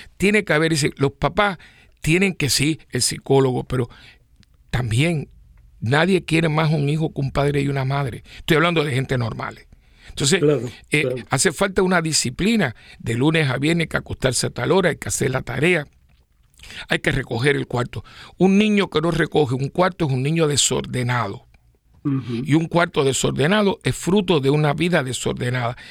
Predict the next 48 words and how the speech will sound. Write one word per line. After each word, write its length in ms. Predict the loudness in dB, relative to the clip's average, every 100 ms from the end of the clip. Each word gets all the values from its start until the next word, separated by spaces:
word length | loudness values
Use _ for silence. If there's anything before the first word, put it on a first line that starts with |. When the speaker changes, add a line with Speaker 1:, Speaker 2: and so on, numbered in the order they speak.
| -20
Speaker 1:
Y 160 | -8 0
ahora 200 | 2 2
es 80 | 2
el 100 | 0
cuarto, 380 | 2 0 0 -8
y 20 |
mañana 640 | -8 -8 -4 0 2 0 -2 -12 -4
es 160 | 0
la, 140 | 0 -2 -2
es 160 | 0 2
la 160 | 0
tarea, 500 | -2 -2 0 0 -2
y 100 | -6
mañana 440 | -8 -6 -4 -2 -2
son 180 | 0
los 120 | 0 -2
estudios, 380 | 0 2 2 2
mañana 300 | -4 -8 -8
asuntos 340 | -6 -6 -4
de 40 | -2
relaciones 460 | -2 -2 -2 -2 -4 -8 -6
interpersonales, 840 | -4 -2 -2 -2 -2 0 0 0 0 -6 -18 -4
y 100 | 0
pasado 400 | 0 2 2 2
mañana 360 | 0 0 -2 0
va 100 | -2
a 40 |
ser 180 | -2 -4
su 120 | -4
relación 480 | -8 -8 -6 -6 -6
con 220 | -8 -10
Dios. 180 | -12 -18 -20 -20 -16 -4
Esa 240 | 0 2
gente 260 | 0 -2 -4
que 140 | 0
juega 240 | 2 2 0
Speaker 2:
Ujú. 80 |
Speaker 1:
follones 420 | -2 0 2 2 0
con 200 | 0 2
Dios, 200 | 2 0 -8 -8
y 100 | -4
mañana 320 | -2 -2 -2
no 140 | -2
quiere 200 | -2 -2
saber 320 | -2 -4 -6
nada 220 | -8 -8 -8
con 220 | -12 -14
Dios. 420 | -14 -14 -16 -18